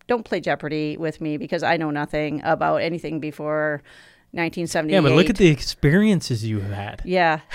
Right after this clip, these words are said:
Speaker 1: <laughs> it was pretty amazing. And, and I, and the, the really cool thing, Sean, that happened when I was down there was the Bolivian national, like, Bolivia was gonna have this massive, um,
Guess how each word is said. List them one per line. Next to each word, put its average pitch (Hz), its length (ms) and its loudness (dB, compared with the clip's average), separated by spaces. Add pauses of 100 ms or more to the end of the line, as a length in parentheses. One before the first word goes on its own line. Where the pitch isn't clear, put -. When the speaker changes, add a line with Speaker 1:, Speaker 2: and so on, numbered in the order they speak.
(100)
Speaker 1:
<laughs> - 300 -12
it 240 120 4
was 214 220 6
pretty 202 320 0
amazing. 180 480 2
And, 175 220 2 (420)
and 202 240 4
I, 196 220 4
and 196 240 2
the, 185 160 2 (400)
the 190 100 2
really 247 540 4
cool 262 320 0
thing, 240 560 -4 (100)
Sean, 170 320 -2
that 175 140 0
happened 220 340 -2
when 180 100 -2
I 170 60 -2
was 160 100 -4
down 269 220 -2
there 165 300 2 (540)
was 196 680 4
the 202 120 -4
Bolivian 220 420 0
national, 190 600 -2
like, 175 280 -2
Bolivia 214 360 2
was 175 100 -2
gonna 196 140 -4
have 190 180 0
this 165 220 -10
massive, 208 920 0 (120)
um, 165 480 0